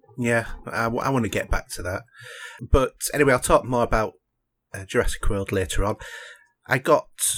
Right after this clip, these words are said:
also free tickets to go and see Madame Butterfly, so I'm on a live broadcast at the cinema. You know that, that some cinemas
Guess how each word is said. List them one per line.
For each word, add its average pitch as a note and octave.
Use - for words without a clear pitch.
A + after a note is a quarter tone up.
also C3
free C#3+
tickets -
to A#2
go B2
and A2+
see A2
Madame A2+
Butterfly, G#2+
so G#2+
I'm G#2
on A2
a A2
live A#2
broadcast -
at -
the G#2
cinema. A2+
You G#2+
know A#2
that, A2
that -
some G2+
cinemas G#2+